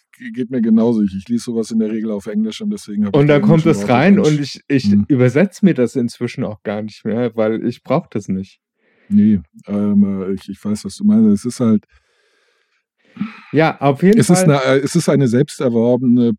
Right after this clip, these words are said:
Speaker 1: sehr positive, äh, Eigenschaft,
Speaker 2: Genau.
Speaker 1: um das Konzept zu erklären.
Speaker 2: So, und jetzt müsste ich bei DeepL nachgucken, was das heißt, aber,
Speaker 1: Ich
Speaker 2: äh,
Speaker 1: auch.
Speaker 2: <laughs>
Speaker 1: Aber ich sitze nicht
Speaker 2: hab,
Speaker 1: am Rechner.
Speaker 2: genau, ich hab grad kein,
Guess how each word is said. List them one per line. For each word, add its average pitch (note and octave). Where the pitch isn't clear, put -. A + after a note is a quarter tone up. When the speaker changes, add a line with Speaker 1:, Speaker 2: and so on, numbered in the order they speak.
Speaker 1:
sehr A#2
positive, G2
äh, -
Eigenschaft, D2
Speaker 2:
Genau. D3
Speaker 1:
um G#2
das F2
Konzept -
zu -
erklären. F2
Speaker 2:
So, A#2+
und G#2+
jetzt A2
müsste D3+
ich -
bei A#2
DeepL A#2
nachgucken, C#3+
was B2+
das -
heißt, D3+
aber, A#2
Speaker 1:
Ich G#2
Speaker 2:
äh, A2+
Speaker 1:
auch. D#2
Speaker 2:
<laughs> B2+
Speaker 1:
Aber F#3+
ich G#3
sitze -
nicht G2
Speaker 2:
hab, F3+
Speaker 1:
am F#2
Rechner. F#2
Speaker 2:
genau, D#3
ich C#3+
hab D#3
grad D3
kein, C3